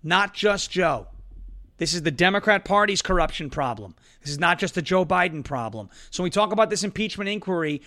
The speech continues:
we air the dirty laundry, not just of Biden, but of the fact that Democrats and the media covered it up. That they knew this was a dirty guy and they forced him down the throats of Americans. And then when we had questions about an election that was obviously riddled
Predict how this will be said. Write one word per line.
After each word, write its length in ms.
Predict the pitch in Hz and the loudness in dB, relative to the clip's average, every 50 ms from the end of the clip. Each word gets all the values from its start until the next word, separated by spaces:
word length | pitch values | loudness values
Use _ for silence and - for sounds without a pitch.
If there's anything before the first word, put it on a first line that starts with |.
| - - | -10 -6
we 160 | - 180 196 - | -2 -2 0 2
air 180 | 185 208 226 | 2 4 4
the 100 | 214 220 | 4 4
dirty 260 | - 214 220 208 196 | 4 2 2 4 2
laundry, 360 | 196 190 196 208 208 175 190 190 | 2 0 0 -2 -2 -2 -2 -2
not 200 | 185 196 208 190 | 0 -2 -2 0
just 240 | 233 233 - - | -2 -2 0 0
of 140 | 208 170 - | -2 0 2
Biden, 420 | - 196 202 202 175 156 170 156 - - - - | 2 2 2 2 0 -2 -6 -8 -10 -12 -6 -2
but 80 | 180 | -2
of 80 | 190 170 | -2 -2
the 60 | 180 | 0
fact 260 | - 208 202 208 202 | 0 2 2 2 2
that 140 | - 190 143 | 0 0 2
Democrats 500 | - 208 214 233 - - 226 226 220 - | 4 2 2 2 2 2 2 2 2 0
and 100 | 214 208 | -2 -2
the 40 | 202 | -2
media 340 | 196 214 233 220 226 202 185 | 0 0 0 0 0 -2 -2
covered 340 | - - 214 208 220 208 202 | 0 0 0 2 2 4 4
it 60 | 202 | 6
up. 260 | 220 170 - - - - _ _ _ _ _ _ _ _ _ _ _ _ _ _ _ _ _ _ _ _ _ _ _ _ _ | 6 6 4 2 -4 -14 _ _ _ _ _ _ _ _ _ _ _ _ _ _ _ _ _ _ _ _ _ _ _ _ _
That 160 | - 208 202 - | -2 0 2 2
they 120 | 214 220 | 2 4
knew 180 | 220 240 254 254 | 4 4 4 4
this 200 | 277 233 190 233 | 2 2 0 2
was 100 | 233 240 | 2 2
a 60 | 214 | 2
dirty 440 | - - 214 220 233 240 226 226 190 | 4 6 8 8 8 8 6 2 2
guy 360 | 156 214 220 240 240 226 226 | 2 2 4 6 6 4 4
and 200 | 208 180 196 196 | 2 0 0 0
they 100 | 202 185 | 0 -2
forced 420 | - - 233 254 277 262 - - | 0 2 2 4 4 2 0 -2
him 80 | 262 240 | 0 0
down 140 | 233 226 226 | 0 0 -2
the 60 | 196 | 0
throats 300 | - 220 247 247 - - | 2 4 4 4 4 2
of 60 | 233 | 0
Americans. 580 | 220 214 226 240 247 254 247 214 202 190 165 165 | 0 0 2 2 2 2 0 -2 -2 -2 -2 -4
And 160 | 190 208 226 | -2 0 0
then 120 | 262 285 | 0 2
when 100 | 269 240 | 0 0
we 80 | 233 226 | 0 0
had 160 | 220 - - | 0 -2 0
questions 340 | - 262 277 269 254 233 240 | 2 2 2 2 0 0 2
about 180 | 214 233 226 | 4 4 4
an 100 | 220 214 | 4 4
election 360 | 208 214 240 285 - - 226 220 | 2 4 2 2 0 0 -2 -2
that 120 | 208 202 | 0 0
was 120 | 208 202 - - | 0 -2 -2 0
obviously 640 | - 277 330 370 359 285 294 262 220 - 214 247 240 | 2 4 4 4 4 2 0 0 0 0 0 -2 2
riddled 420 | 226 220 262 269 226 175 147 131 | 6 8 8 8 8 4 2 -2